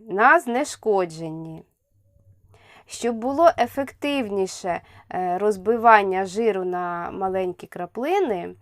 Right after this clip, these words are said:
ось для цього жовч і акумулюється, або, як я вже вам говорила,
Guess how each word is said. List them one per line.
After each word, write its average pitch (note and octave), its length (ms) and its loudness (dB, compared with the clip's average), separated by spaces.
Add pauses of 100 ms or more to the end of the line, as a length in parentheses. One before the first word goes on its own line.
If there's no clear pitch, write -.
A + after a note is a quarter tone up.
(360)
ось F#3+ 200 -6
для F#3 180 -2
цього C#4 520 -2
жовч B3+ 560 -2
і E4 280 -4 (340)
акумулюється, A#3 1400 0 (280)
або, G3 360 -4
як C#4 220 -4
я G#3 80 0
вже G3+ 180 -6
вам F#3+ 180 -2
говорила, G#3 840 -2